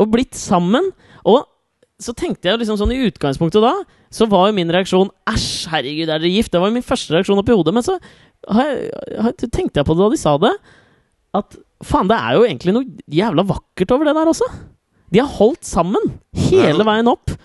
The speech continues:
Speaker 1: til
Speaker 2: det er
Speaker 1: at
Speaker 2: noe
Speaker 1: han i geriatrien må s-, smøre inn sin åtti år gamle kone med femti faktor i solkrem, og du kan banne på at han trenger internettporno!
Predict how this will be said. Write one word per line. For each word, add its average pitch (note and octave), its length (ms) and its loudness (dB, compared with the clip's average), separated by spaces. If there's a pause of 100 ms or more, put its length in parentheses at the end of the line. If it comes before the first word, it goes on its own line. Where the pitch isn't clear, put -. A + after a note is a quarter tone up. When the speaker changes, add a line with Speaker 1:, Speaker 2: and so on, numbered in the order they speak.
(100)
Speaker 1:
til - 120 0
Speaker 2:
det - 20 4
er B3+ 40 4
Speaker 1:
at C#4 80 -2
Speaker 2:
noe - 80 -6
Speaker 1:
han G#3 200 4 (360)
i G#3 160 0
geriatrien G3+ 920 2 (300)
må G3+ 120 4
s-, - 220 -14 (180)
smøre G#3+ 880 2
inn G#3+ 300 0 (220)
sin B3 280 0
åtti - 480 -2
år C#3+ 260 4
gamle F3 260 0
kone F3 520 -2 (320)
med E3+ 180 0
femti D3 600 -2
faktor G3 360 0
i A#3+ 60 -4
solkrem, A3 420 0
og F#3+ 140 2
du G#3 80 -2
kan D4 200 -2
banne D#3 460 0
på G4 180 2 (360)
at G#3+ 160 0 (140)
han A#3+ 300 0 (280)
trenger F3+ 420 0
internettporno! D#3+ 720 2